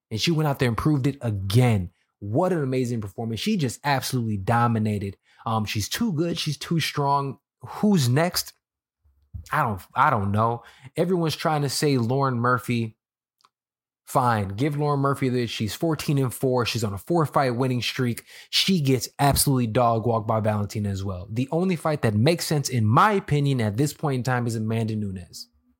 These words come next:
That's it. So let's do this. If each of them get past their next fight,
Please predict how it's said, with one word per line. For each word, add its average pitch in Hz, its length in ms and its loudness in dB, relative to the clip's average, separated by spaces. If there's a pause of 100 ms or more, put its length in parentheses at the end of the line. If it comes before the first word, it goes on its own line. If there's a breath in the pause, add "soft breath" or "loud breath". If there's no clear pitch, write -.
That's 135 300 0
it. 104 180 -4
So - 180 -2
let's 165 220 -2
do 135 180 2
this. - 360 -10 (260 soft breath)
If 160 240 0
each 214 220 2
of 196 120 2
them 151 200 0
get 147 220 -2
past 139 280 -2
their 135 100 0
next 127 280 0
fight, 107 340 -2